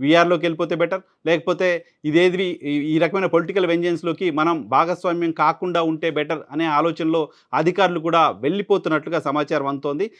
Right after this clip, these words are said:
So, మొత్తంగా వైసీపీ కూడా రివర్స్ వార్నింగ్లు మొదలుపెట్టడంతో ఆంధ్రప్రదేశ్లో కేసులు, ఆంధ్రప్రదేశ్లో, ఆ, దాడులు ఇక ఆగుతాయా, లేకపోతే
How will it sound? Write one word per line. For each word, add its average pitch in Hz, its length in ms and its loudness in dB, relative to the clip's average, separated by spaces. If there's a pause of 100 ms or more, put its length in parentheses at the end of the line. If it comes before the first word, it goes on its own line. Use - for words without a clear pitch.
(180)
So, 196 60 6
మొత్తంగా 180 420 0
వైసీపీ 185 560 -2
కూడా 180 280 0
రివర్స్ 160 380 -2
వార్నింగ్లు 160 420 0
మొదలుపెట్టడంతో 151 840 -2 (200)
ఆంధ్రప్రదేశ్లో 175 600 0
కేసులు, 170 600 -2
ఆంధ్రప్రదేశ్లో, 165 720 -4 (340)
ఆ, 151 360 4
దాడులు 185 680 6 (260)
ఇక 135 140 -12
ఆగుతాయా, 180 500 4
లేకపోతే 190 540 -2